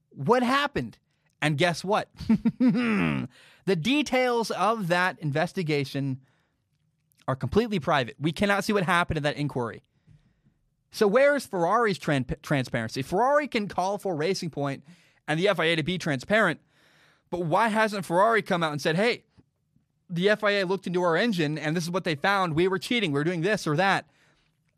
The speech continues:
So you can't call out someone for a lack of transparency when you yourself are not being transparent. That's completely wrong and stupid and hypocritical. And so I, I just,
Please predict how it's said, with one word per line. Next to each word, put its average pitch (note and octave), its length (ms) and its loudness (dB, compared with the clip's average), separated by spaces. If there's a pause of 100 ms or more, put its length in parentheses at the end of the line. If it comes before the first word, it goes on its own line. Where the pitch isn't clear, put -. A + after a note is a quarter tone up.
(100)
So A3+ 220 4
you G#3+ 140 0
can't E4 300 0
call B3 240 2
out G3 160 0
someone F#3+ 280 -2
for D3 380 -2 (320)
a D#3 80 2
lack F#3 300 4
of E3+ 80 0
transparency E3 720 -2
when C#3 180 0
you F3+ 140 4
yourself E3 480 0
are C#3 80 -2
not D3 260 0
being D3 220 -2
transparent. C#3 680 -4 (240)
That's F#3+ 160 -2
completely F#3 720 -4
wrong C#3 480 -4
and A#2+ 100 -6
stupid D#3 400 -2
and B2+ 80 -4
hypocritical. C3 680 -8 (680)
And F#3+ 240 0
so G#3+ 180 2
I, G#3+ 180 0
I C4+ 140 0
just, C4+ 320 -6